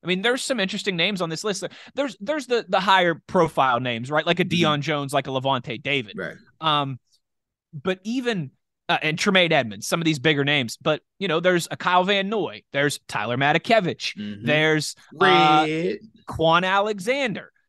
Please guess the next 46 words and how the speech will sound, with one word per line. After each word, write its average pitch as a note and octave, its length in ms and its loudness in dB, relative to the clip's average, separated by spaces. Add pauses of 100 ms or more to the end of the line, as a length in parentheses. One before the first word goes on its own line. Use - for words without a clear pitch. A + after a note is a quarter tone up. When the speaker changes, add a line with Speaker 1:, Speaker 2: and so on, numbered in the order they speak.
(120)
Speaker 1:
there's D3+ 540 2
Speaker 2:
Mm-hmm. A2+ 120 -4
Speaker 1:
John B2 460 -2
Bostic, F#3+ 760 2 (200)
there's D#3 420 -2
Nick C#3 380 -2
Kwiatkowski. G#3 840 0
I C#3+ 80 -2
mean, E3 160 -6
there's G#3+ 220 -2
some A#3 160 -2
twenty-nine, G#3+ 580 0
thirty, G3+ 460 0
thirty-one-year-olds F#3 1080 -2
in F3 220 -4
there B2+ 380 -2 (340)
that F3 240 -2
aren't, F#3 280 4
Speaker 2:
Now, G3 40 0
Speaker 1:
you A3+ 60 2
Speaker 2:
now, E3+ 140 2
Speaker 1:
know. - 100 -10 (500)
Speaker 2:
Bostic F3 340 -2
was E3+ 120 -2
a C#3 60 -10
part E3+ 220 -2
of D3 40 -2
this C3 120 -10
parish C3+ 360 -6
before. A#2+ 440 -8 (200)
Speaker 1:
He F#3 80 -4
was. A#3 500 2
He G3+ 140 -4
was B3+ 240 2
formerly A#3 460 0
of G#3+ 100 0
this G#3+ 140 -2
parish. A#3+ 340 -8
That E3+ 140 -4
is - 80 -6
correct. F#3+ 320 0
Speaker 2:
Well, C#3+ 180 -6 (500)
I, D3+ 140 -2
you F3+ 120 0
know, F3+ 100 -2
uh, D3 160 -6